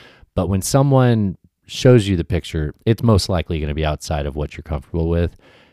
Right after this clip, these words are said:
And it was kind of a version of that. There was just times where it's like, you know, I don't need to hear about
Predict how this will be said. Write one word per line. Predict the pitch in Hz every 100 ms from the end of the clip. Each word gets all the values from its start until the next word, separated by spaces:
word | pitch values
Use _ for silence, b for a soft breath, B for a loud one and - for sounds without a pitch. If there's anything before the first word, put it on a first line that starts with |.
| b b b
And | 95 104
it |
was | 101
kind | - 127
of | 101
a |
version | 82 82 76 78
of | 71
that. | 73 73
There | 92
was | 98
just | 92 85
times | - 80 76
where | 80
it's | 78 -
like, | 82
you | 98
know, | 98
I | 101
don't | 95
need | 87 80
to |
hear | 73 82
about | 80 78 76 76